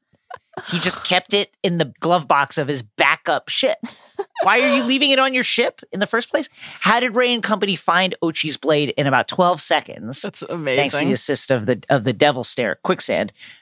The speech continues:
Speaker 1: When it was literally right below Luke's path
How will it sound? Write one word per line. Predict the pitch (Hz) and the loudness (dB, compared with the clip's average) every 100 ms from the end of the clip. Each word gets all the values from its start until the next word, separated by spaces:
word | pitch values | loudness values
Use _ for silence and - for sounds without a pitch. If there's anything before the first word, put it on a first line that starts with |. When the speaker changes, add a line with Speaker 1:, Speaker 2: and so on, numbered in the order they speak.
| _ | _
Speaker 1:
When | 147 180 | 0 2
it | 190 | 2
was | 196 160 - | 0 -2 -4
literally | 202 277 311 196 | 0 2 2 0
right | 104 160 185 - | 2 0 0 -4
below | 160 160 165 156 139 | -2 0 0 0 -4
Luke's | 127 110 127 165 - - | -8 -6 -2 -2 -4 -6
path | - 147 156 233 - | 0 4 4 2 -6